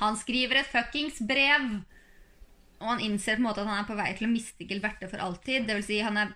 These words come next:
på vei til å komme til den anerkjennelsen, ikke til den følelsen.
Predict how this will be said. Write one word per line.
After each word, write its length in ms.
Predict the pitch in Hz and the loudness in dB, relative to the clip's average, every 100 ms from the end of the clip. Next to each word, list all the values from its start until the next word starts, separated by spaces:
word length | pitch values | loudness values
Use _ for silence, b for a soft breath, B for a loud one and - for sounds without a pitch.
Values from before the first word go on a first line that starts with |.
| - | -10
på 80 | 220 | -2
vei 100 | 202 | -2
til 100 | 190 | -2
å 20 | 202 | -4
komme 200 | 220 202 | -4 -2
til 100 | 208 | -2
den 80 | 214 | -2
anerkjennelsen, 760 | 214 185 180 190 190 202 294 | -2 -2 -4 -4 -4 -4 -2
ikke 220 | 240 208 196 | -4 -6 -4
til 100 | 196 | -2
den 140 | 202 | -2
følelsen. 540 | - 170 151 - 190 | -4 -6 -6 -10 -8